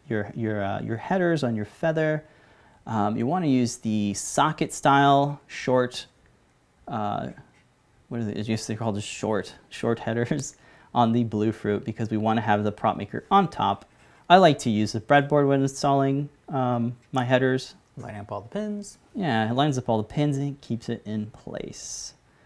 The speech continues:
Speaker 1: And then the tr-, the trick here for installing, uh, female headers is you actually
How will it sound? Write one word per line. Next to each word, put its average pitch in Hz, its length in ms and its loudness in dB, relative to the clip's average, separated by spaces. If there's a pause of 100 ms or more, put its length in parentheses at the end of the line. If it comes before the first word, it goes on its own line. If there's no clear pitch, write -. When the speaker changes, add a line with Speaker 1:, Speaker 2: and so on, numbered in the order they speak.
(380)
Speaker 1:
And 151 80 2
then 151 160 6
the 127 80 4
tr-, - 260 -8
the 127 120 2
trick 135 260 0
here 127 320 4
for 120 160 -2
installing, 110 720 0
uh, 107 160 -2
female 175 360 2
headers 143 360 4
is 113 140 0
you 107 80 2
actually 107 240 -2